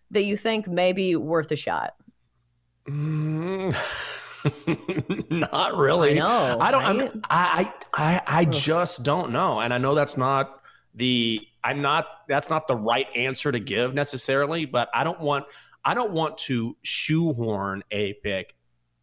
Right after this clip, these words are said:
Speaker 2: into an analysis if I really don't find it. And when it comes to this series, I have found that this series in particular has been really, really difficult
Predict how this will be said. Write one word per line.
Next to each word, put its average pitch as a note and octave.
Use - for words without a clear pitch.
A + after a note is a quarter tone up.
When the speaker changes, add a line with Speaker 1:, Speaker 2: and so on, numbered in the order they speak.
Speaker 2:
into A2
an G#2+
analysis G#2
if G#2+
I A2+
really G#2
don't G2
find G#2+
it. A#2+
And A2+
when B2
it B2
comes D3+
to C3+
this A#2+
series, G#2
I C3+
have A#2+
found G#2+
that G2
this G#2+
series G2+
in G2+
particular G2
has G2
been G2+
really, B2+
really G#2+
difficult G2